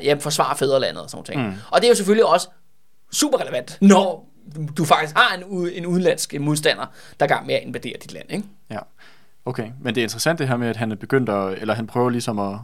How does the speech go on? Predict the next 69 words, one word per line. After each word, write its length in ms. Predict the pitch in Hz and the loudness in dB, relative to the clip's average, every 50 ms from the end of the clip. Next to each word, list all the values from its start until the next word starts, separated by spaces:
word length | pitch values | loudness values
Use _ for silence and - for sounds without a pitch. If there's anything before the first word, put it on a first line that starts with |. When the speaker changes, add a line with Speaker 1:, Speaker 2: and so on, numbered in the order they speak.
| 131 - - | -16 -18 -14
Speaker 2:
lade 220 | - 117 113 117 | -2 -2 0 0
nogle 200 | 120 135 143 139 | 2 0 0 0
af 40 | 131 | -2
de 80 | 127 | -2
her 200 | 117 123 117 110 | -2 -2 -2 -2
franske, 540 | 101 - - 113 113 117 - - 117 107 107 | -2 -2 -2 -2 -2 -2 -6 -6 -6 -8 -8
idealer 280 | - 117 127 127 123 110 | -6 -2 -2 0 0 0
for 80 | - | -4
den 100 | 107 107 | -6 -4
franske 260 | - 120 117 120 - 117 | -2 -2 -2 -2 -4 -8
revolution, 440 | 104 104 - - 120 110 104 101 98 - - - - - - | -10 -8 -8 -6 -6 -6 -6 -8 -10 -14 -20 -20 -20 -16 -12
øh, 200 | 110 98 98 98 | -12 -10 -10 -12
foregå 480 | - - - 131 165 170 - 113 101 117 123 - - - | -10 -2 0 2 2 2 0 -2 -4 -6 -12 -20 -16 -10
i 80 | 147 147 | -6 -4
Norge. 300 | 143 107 98 104 107 127 - - - - - - - - | -4 -4 -4 -6 -8 -10 -14 -20 -20 -20 -20 -20 -16 -4
Lidt 180 | - 120 131 123 | 0 2 2 2
af 60 | 107 | 2
nød, 280 | 117 151 185 180 151 139 - - | 2 2 2 2 0 -6 -14 -8
lyder 180 | - 135 143 135 | -2 2 2 2
det 120 | 120 120 | 2 2
til. 180 | - - 135 139 | 0 0 0 2
Speaker 1:
Ja. 200 | 156 160 156 151 151 - - - - | 4 4 4 2 0 -6 -16 -8 -4
Speaker 2:
Men 140 | 120 113 113 | -2 2 2
også, 240 | 120 143 156 151 131 127 | 2 2 2 -2 -6 -8
og 100 | 131 - | -8 -4
det 60 | - 123 | -2 -2
er 40 | |
også 60 | 123 123 | 0 0
med, 80 | 120 | -2
at 20 | 110 | -4
jeg 40 | - | -6
kan 80 | - | -6
se 140 | - - 131 | -4 -4 -4
den 120 | 107 113 101 | -4 -6 -8
effekt, 460 | 98 - - 175 - - - - - - - - - - | -8 -6 -6 -8 -8 -10 -16 -18 -18 -20 -20 -20 -12 0
Speaker 1:
Ja. 120 | - 147 127 | 0 2 2
Speaker 2:
som 120 | - 110 | 2 0
det 100 | 101 101 | -2 0
har, 180 | 127 147 131 117 | 2 2 2 2
fordi 260 | - 120 104 110 104 | -2 -6 -6 -4 -4
at 100 | 101 95 - - - | -4 -6 -8 -8 -4
det 60 | 123 | -2
er 40 | 110 | 0
jo 60 | 113 | 0
også 220 | 127 127 - - - | 0 -2 -4 -8 -8
en 140 | - 120 110 | -6 -6 -4
af 40 | 104 | -4
årsagen 300 | 107 117 - 113 101 98 | -4 -4 -4 -6 -8 -8
til, 180 | - 104 104 104 | -8 -8 -8 -8
i 120 | - - 123 | -8 -8 -8
hvert 120 | 113 95 | -8 -8
fald 120 | 110 107 104 | -8 -10 -10
så 100 | - 110 | -8 -10
vidt 100 | 107 98 | -4 -2
jeg 60 | 113 | -2
har 60 | 143 | -2
forstået, 400 | - 127 - - - 104 98 101 - | -2 -4 -10 -8 -8 -8 -8 -10 -10
at 120 | - 101 - | -10 -10 -6
Frankrig 380 | - 104 104 123 123 123 107 104 - - - | -4 -2 -2 -2 -2 -4 -6 -6 -10 -14 -14
også 180 | 107 104 - | -14 -14 -10
formår 520 | - 104 104 123 156 151 113 110 117 - - - - - - - - | -10 -8 -4 -2 -2 -2 -2 -6 -10 -16 -20 -20 -20 -20 -20 -10 -10
at 120 | 110 98 101 | -8 -6 -6
vinde, 260 | 95 92 117 135 127 131 - - - | -6 -4 -4 -6 -6 -8 -12 -12 -8
eller 140 | 113 101 98 | -4 -2 -2
erobre 420 | 101 104 - 151 156 - - 104 | -2 0 0 0 0 0 0 -4
det 100 | 95 101 | -4 -2
meste 240 | 113 123 110 - - | -2 -2 -2 -2 -4
af 40 | 95 | -4
Europa 380 | 90 - 104 117 - - 113 | -4 -4 -6 -6 -4 -6 -6